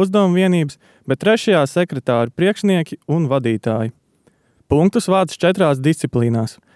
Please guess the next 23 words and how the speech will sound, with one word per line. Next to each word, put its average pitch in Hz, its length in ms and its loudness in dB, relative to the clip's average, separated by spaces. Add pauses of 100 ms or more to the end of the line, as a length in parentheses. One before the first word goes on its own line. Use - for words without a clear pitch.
(160)
simts 165 340 0
metru 151 280 0
sprintā 147 540 0
vai 127 120 2
desmit 143 380 0
reiz 127 240 0
desmit 143 320 -2
atspolē, 185 600 0
trīs 156 280 0
kilometru 131 440 0
krosā, 180 520 0
vēderpresē 175 800 0 (320)
un 127 80 -2
pielikšanās 165 680 2
pie 135 140 2
stieņa 156 560 0
vai, 160 260 0 (380)
ja 131 180 2
svars 147 300 0
pārsniedz 143 400 0
deviņdesmit 127 480 0
kilogramus, 175 640 0
atspiešanās. 117 760 -4